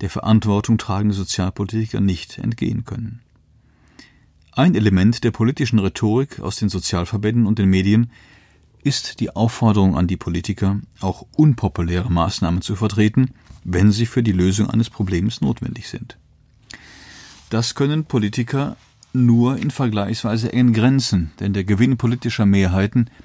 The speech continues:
ist Voraussetzung ihres Amtes und damit ihrer Gestaltungsmöglichkeit. Verbände können hier freier sein.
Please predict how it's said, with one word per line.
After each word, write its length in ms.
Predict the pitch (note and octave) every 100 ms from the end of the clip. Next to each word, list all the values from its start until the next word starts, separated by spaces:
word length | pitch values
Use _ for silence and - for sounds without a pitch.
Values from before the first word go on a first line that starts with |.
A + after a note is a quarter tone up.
| _ _ -
ist 220 | A2+ -
Voraussetzung 640 | A#2 G#2+ A#2+ - G#2+ F#2+
ihres 320 | A2 G#2+ F#2+
Amtes 440 | - F#2 F2 G#2 -
und 180 | G#2+ F#2+
damit 260 | F#2 G2
ihrer 320 | G#2+ G2 G#2+ - _
Gestaltungsmöglichkeit. 1160 | - - B2 G2+ F2+ - - - - - - - _ _ _ _ - - _ - - _ _ _ -
Verbände 640 | A2 G2+ F#2 G2 C#3 D#3 - -
können 260 | C3 B2+
hier 160 | B2 C#3
freier 440 | - E3 D#3+ F#2
sein. 380 | F2+ F2 D#2 E2+